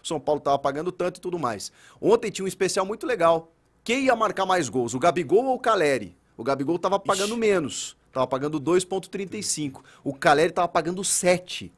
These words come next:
Speaker 1: Quem
Speaker 2: É.
Speaker 1: marcasse mais gols entre os dois.
Speaker 2: Soca no Caleri que é gol.
Speaker 1: Deu empate. Cada
Speaker 2: Doeu.
Speaker 1: um marcou um. Tava pagando um ponto noventa e cinco. Você podia apostar nisso também.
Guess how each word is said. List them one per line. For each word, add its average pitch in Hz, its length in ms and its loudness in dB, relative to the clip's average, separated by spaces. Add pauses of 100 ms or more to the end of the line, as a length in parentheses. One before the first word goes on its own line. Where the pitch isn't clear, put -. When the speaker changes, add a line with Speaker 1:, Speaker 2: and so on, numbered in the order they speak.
Speaker 1:
Quem 123 140 -4
Speaker 2:
É. - 20 -2
Speaker 1:
marcasse 175 480 -2
mais 196 380 2
gols 175 320 4
entre 190 220 0
os 226 80 -8
dois. 185 260 4
Speaker 2:
Soca 107 300 -6
no 117 100 -8
Caleri 117 280 -2
que 151 120 -12
é 160 40 -8
gol. 143 220 -10
Speaker 1:
Deu 165 220 2
empate. 170 520 -2 (200)
Cada 127 180 -2
Speaker 2:
Doeu. 143 100 0
Speaker 1:
um - 40 -6
marcou 151 300 0
um. 156 180 -8 (540)
Tava 139 180 2
pagando 143 400 0
um 175 80 -2
ponto 165 280 -8
noventa 165 320 -4
e 175 80 -6
cinco. - 260 -8
Você - 80 -6
podia 123 240 -4
apostar 135 380 -4
nisso 139 240 -8
também. 135 340 -6